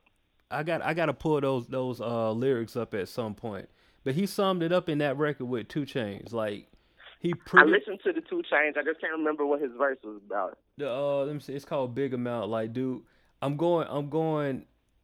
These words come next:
Speaker 1: I, I gotta look up the, these lyrics because he pretty much said it, man. Like, he, he gave the whole rundown of where he's at right now. And, and I was like, "Oh,
Speaker 2: Right.
Speaker 1: okay, yeah, like, he,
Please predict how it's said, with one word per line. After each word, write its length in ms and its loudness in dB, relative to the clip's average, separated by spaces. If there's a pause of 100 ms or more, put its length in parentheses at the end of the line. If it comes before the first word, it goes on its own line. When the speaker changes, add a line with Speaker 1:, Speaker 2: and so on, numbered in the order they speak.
(380)
Speaker 1:
I, 160 0
I 100 -2
gotta 320 0
look 240 0
up 220 -2
the, 260 -4
these 240 -2
lyrics 440 0
because 280 0
he 100 0
pretty 260 2
much 220 0
said 340 2
it, 100 -2
man. 240 -2
Like, 180 -2
he, 280 -6 (1080)
he 160 -6
gave 720 0 (1300)
the 180 -6
whole 420 -2
rundown 640 2
of 160 0
where 200 4
he's 240 4
at 200 4
right 220 0
now. 300 -6
And, 180 -2
and 200 0
I 80 4
was 160 -2
like, 160 2
"Oh, 60 4
Speaker 2:
Right. 280 8 (440)
Speaker 1:
okay, 240 -2
yeah, 280 2
like, 240 -2
he, 320 -4